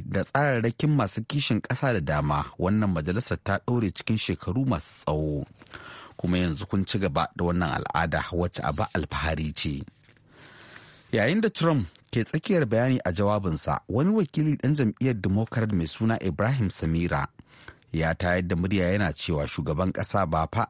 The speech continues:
za ka iya mayar da mu inda muka fito ba. Virginia ta zama gida gare mu. Shugaban ƙasa, ba za ka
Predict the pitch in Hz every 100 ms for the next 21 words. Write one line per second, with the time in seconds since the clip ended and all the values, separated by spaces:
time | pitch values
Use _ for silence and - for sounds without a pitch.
0 | - 113 123 - 104 104 95 107 110 87
1 | 98 - 151 107 80 - 78 - 151 127
2 | 71 - - _ - - - - 82 87
3 | 90 104 117 - 95 92 98 92 98 95
4 | 92 73 73 78 71 - - - 73 78
5 | 90 90 - 113 101 87 82 107 -